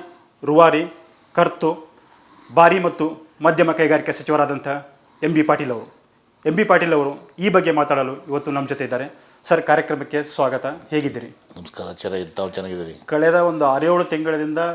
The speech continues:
Speaker 1: ಹಗಲು ರಾತ್ರಿ ನಿದ್ದೆಗೆಟ್ಟು ಈ ಸಮಾವೇಶವನ್ನು ಸಕ್ಸಸ್ ಮಾಡಲಿಕ್ಕೆ ನೀವು ನಿರತರಾಗಿದ್ದೀರಿ. ಸಿದ್ಧತೆ ಹೇಗೆ ನಡೆದಿದೆ, ಏನು ನಿರೀಕ್ಷೆ ಇದೆ?
Speaker 2: ಸಿದ್ಧತೆಗಳು ಆಗ್ತಾ ಇದ್ದಾವೆ. ಇನ್ನು ಲಾಸ್ಟ್ ಮಿನಿಟ್ ಎಲ್ಲನೂ ಗೆಸ್ಟು, ಕೋಆರ್ಡಿನೇಷನ್ಸು,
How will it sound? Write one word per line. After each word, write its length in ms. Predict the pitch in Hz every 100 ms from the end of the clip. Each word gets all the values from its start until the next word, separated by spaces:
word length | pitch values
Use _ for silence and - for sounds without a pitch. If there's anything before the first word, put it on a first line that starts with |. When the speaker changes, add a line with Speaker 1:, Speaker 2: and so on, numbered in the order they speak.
| 156 -
Speaker 1:
ಹಗಲು 380 | 127 151 175 165
ರಾತ್ರಿ 340 | 151 147 156
ನಿದ್ದೆಗೆಟ್ಟು 720 | 156 127 151 143 - 143 120 - _ _ _ _
ಈ 120 | 160
ಸಮಾವೇಶವನ್ನು 760 | 180 160 151 151 147 143 135 139
ಸಕ್ಸಸ್ 420 | - 139 160 -
ಮಾಡಲಿಕ್ಕೆ 520 | 135 127 123 135 151 - -
ನೀವು 120 | 139
ನಿರತರಾಗಿದ್ದೀರಿ. 720 | 131 131 131 127 120 113 131 156 - - - - -
ಸಿದ್ಧತೆ 380 | 151 160 160
ಹೇಗೆ 220 | 139 143 143
ನಡೆದಿದೆ, 380 | 127 120 127
ಏನು 200 | 165 131
ನಿರೀಕ್ಷೆ 320 | 120 117 - 101
ಇದೆ? 200 | - - - - - - _ _ -
Speaker 2:
ಸಿದ್ಧತೆಗಳು 720 | - 117 139 139 131 135 131
ಆಗ್ತಾ 380 | 120 117 -
ಇದ್ದಾವೆ. 440 | 117 98 95 95 98
ಇನ್ನು 420 | 98 101 98 92 -
ಲಾಸ್ಟ್ 360 | 92 95 - 92
ಮಿನಿಟ್ 320 | 92 92 85
ಎಲ್ಲನೂ 300 | 85 87 87
ಗೆಸ್ಟು, 720 | 82 90 - - 87 90 87
ಕೋಆರ್ಡಿನೇಷನ್ಸು, 1120 | - 95 90 90 82 - 87 - 90 85 87